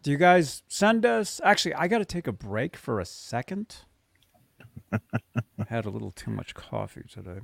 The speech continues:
Speaker 2: Unscheduled breaks.
Speaker 1: We're gonna take a break for, for a minute. See, it's not like when I'm, when I'm on Twitch, I actually have a window that pops up that says, "I'll be right back." I need to set all that stuff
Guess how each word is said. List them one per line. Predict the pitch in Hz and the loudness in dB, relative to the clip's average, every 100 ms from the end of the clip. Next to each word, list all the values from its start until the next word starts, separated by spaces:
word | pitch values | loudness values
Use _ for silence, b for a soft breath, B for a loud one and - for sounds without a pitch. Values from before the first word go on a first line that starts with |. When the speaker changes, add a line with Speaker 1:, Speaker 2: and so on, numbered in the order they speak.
| - | 10
Speaker 2:
Unscheduled | 120 139 - 131 143 156 113 | 10 10 12 12 12 8 10
breaks. | 95 73 - - - _ _ _ _ _ _ _ _ _ _ _ - | 8 8 -2 -16 -18 _ _ _ _ _ _ _ _ _ _ _ -6
Speaker 1:
We're | 123 160 | 4 8
gonna | 220 | 8
take | 202 208 | 8 6
a | 139 | 6
break | 117 139 135 | 6 6 6
for, | - 131 117 120 - | 2 0 2 2 -4
for | - 127 | -4 -2
a | 110 | 0
minute. | 110 110 - | -2 -2 6
See, | 175 | 8
it's | 175 214 | 10 8
not | 226 | 6
like | 196 - | 6 4
when | 165 | 4
I'm, | 143 117 - | 4 2 0
when | 156 156 | -2 0
I'm | 160 | 2
on | 165 170 156 | 2 4 2
Twitch, | - 233 208 - | 8 8 8 6
I | 175 | 6
actually | 170 160 | 6 4
have | 131 | 4
a | |
window | 110 147 175 | 2 2 2
that | 127 104 | 2 -2
pops | 131 117 - | -4 -4 -4
up | 117 - | -10 -10
that | 117 | -14
says, | 123 113 | -10 -8
"I'll | 110 | -6
be | 117 | -4
right | 120 | -4
back." | - 113 110 b b b b b _ _ _ _ _ _ | -4 -4 -4 b b b b b _ _ _ _ _ _
I | - 113 | -6 -6
need | 113 | -6
to | 107 | -10
set | - 95 | -12 -10
all | 107 | -10
that | 131 | -12
stuff | - 139 | -14 -16